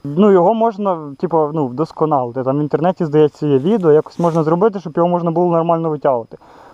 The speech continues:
Просто це реальний жах, що треба оце все знімати, щоб обслужити фільтр. В ендуро мотоциклові. Це жесть. Карбюратор це теж жесть. Тому що, є-,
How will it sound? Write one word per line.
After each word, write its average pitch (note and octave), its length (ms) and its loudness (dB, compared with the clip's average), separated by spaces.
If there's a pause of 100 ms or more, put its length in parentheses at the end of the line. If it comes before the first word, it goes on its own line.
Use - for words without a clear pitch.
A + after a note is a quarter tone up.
Просто F3+ 260 -2
це G#3 180 0
реальний F3 520 2
жах, E3 400 0 (420)
що D#3+ 140 -2
треба F3+ 340 2
оце D#3 220 -4
все E3 200 -10
знімати, D#3 480 0
щоб D3+ 200 -8
обслужити D3+ 520 -6
фільтр. - 380 -4 (180)
В D3+ 60 0
ендуро A3 380 4
мотоциклові. D3+ 800 -4 (500)
Це F#3 180 0
жесть. D3+ 400 -2 (300)
Карбюратор A3 760 0
це - 180 -8
теж F#3 260 -2
жесть. D3 760 -2
Тому G#3 300 4
що, A3 200 -2
є-, G#3 280 -4